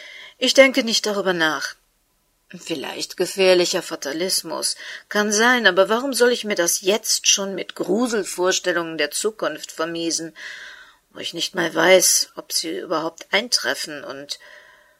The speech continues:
ich sie auch nicht verhindern könnte? Aber wer weiß, womöglich ziehen wir mal in so ein Luxusaltersheim deiner Mandanten. Also mach deinen Job gut,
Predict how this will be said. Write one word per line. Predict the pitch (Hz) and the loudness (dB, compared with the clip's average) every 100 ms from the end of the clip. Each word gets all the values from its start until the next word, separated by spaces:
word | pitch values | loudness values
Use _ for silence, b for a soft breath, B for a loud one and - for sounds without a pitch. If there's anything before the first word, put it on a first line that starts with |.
| B _ - | B _ -10
ich | - | -4
sie | - 180 | -2 -2
auch | 147 | -2
nicht | 185 175 - | -6 -10 -6
verhindern | 185 214 254 208 170 | -4 -4 -4 -4 -4
könnte? | 160 175 160 170 170 175 _ _ _ _ _ _ _ _ _ - | -4 -4 -4 -4 -6 -8 _ _ _ _ _ _ _ _ _ -16
Aber | 147 143 | -12 -6
wer | 151 160 | -4 2
weiß, | 175 - - - - B B B B B _ | 2 2 -4 -8 -10 B B B B B _
womöglich | 196 208 202 185 - 175 - | 4 4 6 4 4 -6 -2
ziehen | - 175 | -2 -2
wir | 165 170 | -4 -2
mal | 165 160 160 | 0 0 -2
in | 165 160 | -6 -4
so | 156 156 | -2 -2
ein | - 156 | -6 -8
Luxusaltersheim | 151 156 - - 302 - - 175 175 175 165 175 175 170 | -8 -8 -6 -4 -4 -4 -4 -2 -2 -4 -2 -2 -2 -2
deiner | 175 170 | -2 -2
Mandanten. | 165 165 170 208 262 - 190 - _ _ - B - | -4 -6 -6 -8 -10 -12 -12 -12 _ _ -20 B -8
Also | 160 - | -4 -4
mach | - - | -4 -8
deinen | - 120 135 | -6 -10 0
Job | 135 135 - - | 2 2 0 -16
gut, | 214 285 | -16 -16